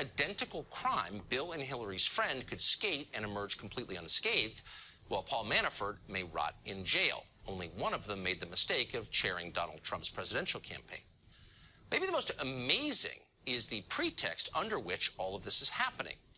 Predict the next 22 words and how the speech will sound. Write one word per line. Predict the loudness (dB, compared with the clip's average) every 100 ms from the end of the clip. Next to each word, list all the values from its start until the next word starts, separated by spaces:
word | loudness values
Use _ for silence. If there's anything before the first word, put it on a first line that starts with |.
| -20 -20 -8
The | 2
fara | 4 6 4 0
law | -2
was | 2 2
passed | 2 -2 -2
back | -2 -4
in | -4
nineteen | -2 -2 -4
thirty-eight | -4 -2 2 2 0 -4
in |
order | -8 -8
to |
prevent | -10 -6 -6 -6
the | -6
Nazi | -6 0 0 0
government | -2 -2 -4 -6 -6
from | -8 -8
lobbying | -4 -2 -2 -4 -8 -8
in | -10 -10
the | -12
U | -12 -10
S. | 0 2